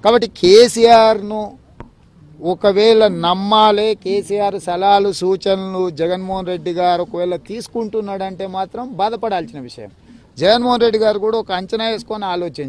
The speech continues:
చేయాలి. చంద్రశేఖరరావు గారు ఎవరు బాగు కోసమని ఎప్పుడన్నా సూచన చేసిండా, సలహా ఇచ్చిండా? రెండు వేల నాలుగులో రాజశేఖర రెడ్డి, రెండు వేల తొమ్మిదిలో చంద్రబాబు నాయుడు, రెండు వేల పద్నాలుగులో కాంగ్రెస్ పార్టీ, రెండు వేల పంతొమ్మిది ఇరవైలో జగన్మోహన్ రెడ్డి.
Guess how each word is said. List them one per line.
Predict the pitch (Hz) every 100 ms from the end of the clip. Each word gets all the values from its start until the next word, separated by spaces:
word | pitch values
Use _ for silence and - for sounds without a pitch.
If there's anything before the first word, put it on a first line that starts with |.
| 120
చేయాలి. | 117 117 95 _ _ _ _ - - -
చంద్రశేఖరరావు | 185 226 233 240 226 226 214 208
గారు | 233 226
ఎవరు | 180 202 262 226
బాగు | 214 208
కోసమని | 208 208 196 185 208 240
ఎప్పుడన్నా | - 202 208 208
సూచన | 196 208 220 202
చేసిండా, | 190 185 180 180 190
సలహా | 170 165 170
ఇచ్చిండా? | 165 160 160 156
రెండు | 160 175
వేల | 180 170
నాలుగులో | 160 160 180 175 170
రాజశేఖర | 160 165 160 165 175
రెడ్డి, | 165 165
రెండు | 196 156 156
వేల | 160 151 156
తొమ్మిదిలో | 156 180 170 170
చంద్రబాబు | 160 160 170 165
నాయుడు, | 175 190 240 _ - _ -
రెండు | 156 165
వేల | 165 165 160
పద్నాలుగులో | 156 180 180 175 175 151
కాంగ్రెస్ | 165 165 165 156
పార్టీ, | 156 214 240
రెండు | 185 170
వేల | 170 165
పంతొమ్మిది | 160 160 156 160 151 156
ఇరవైలో | 147 147 151 214
జగన్మోహన్ | 170 135 135 127 117
రెడ్డి. | 110